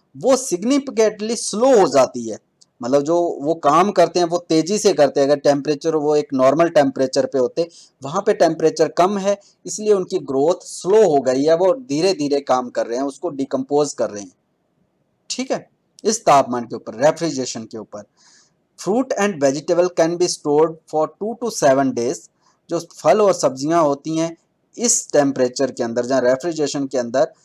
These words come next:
स-, दो से सात दिनों तक अपने उसको भंडारित कर सकते हैं। Some less perishable crops such as potatoes, apple, et cetera can be stored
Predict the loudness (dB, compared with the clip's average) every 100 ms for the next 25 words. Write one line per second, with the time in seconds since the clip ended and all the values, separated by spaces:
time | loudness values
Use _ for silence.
0 | _ _ -20 -20 -18 -20 -8 0 2 2
1 | 0 2 2 2 2 -2 0 0 0 -12
2 | -4 -4 -2 -4 -4 0 0 0 -2 -4
3 | 0 -4 -4 -10 -10 -14 _ -20 _ -6
4 | -2 0 2 4 4 2 2 2 4 2
5 | 2 0 2 2 2 -4 -2 0 0 0
6 | -2 2 2 2 2 2 0 -2 -4 -4
7 | -2 0 0 -2 -8 -2 -2 0 0 -2
8 | -2 -8 -4 -4 -4